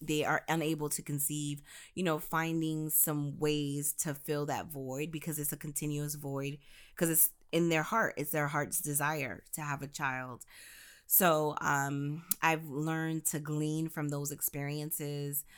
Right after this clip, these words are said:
Um, my hope is, uh, this month, um, having some individuals come on the podcast and, and talk about their experiences so that we can glean from them, because I think it's very important to share your story.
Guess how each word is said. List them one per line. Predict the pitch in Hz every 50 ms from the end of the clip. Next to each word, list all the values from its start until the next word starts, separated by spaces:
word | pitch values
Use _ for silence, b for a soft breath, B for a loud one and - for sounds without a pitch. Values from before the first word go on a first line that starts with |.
| B B B B _ -
Um, | 143 139 135 131 131 131 131 131 - -
my | - 135 147 151
hope | 147 151 151 151 147 -
is, | - 147 143 139 139 139 139 - - - - _
uh, | - - 151 - 120
this | - 147 143 - - 147
month, | 147 143 143 139 - - -
um, | - 131 127 139
having | 156 160 156 147 147 147 151 147 143 139 139 139 143 B B B B B
some | - - 190 180
individuals | 170 165 160 160 156 160 151 147 151 147 147 143 143 143
come | - - 170 156
on | 143 143 143
the | 147
podcast | 147 - 147 135 143 - 160 143 139 139
and, | - 139 131 131 - -
and | 147 143 -
talk | - 160 147 147 -
about | 147 143 139 135 127 - -
their | 165 165 175
experiences | 170 160 - - - 147 139 139 135 131 135 131 135 135 - - 135 135 131 131 131 135 - B B B B B B B
so | - - 156
that | 156 135 135
we | 160 160
can | 151 - 160 147
glean | 143 147 151 156 151 151 151
from | 143 - 147 143 139
them, | 139 139 139 135 135 135 135
because | 131 139 - - 156 139 135 135 135 135 135 - B B B B B B B
I | - 147
think | 151 156 143 147
it's | 147 151
very | 151 151 147 151
important | 147 147 147 - - 147 92 90 -
to | - 147
share | - - - 147 143
your | 147 147 147 139
story. | 147 - - - 139 135 139 143 151 165 185 208 202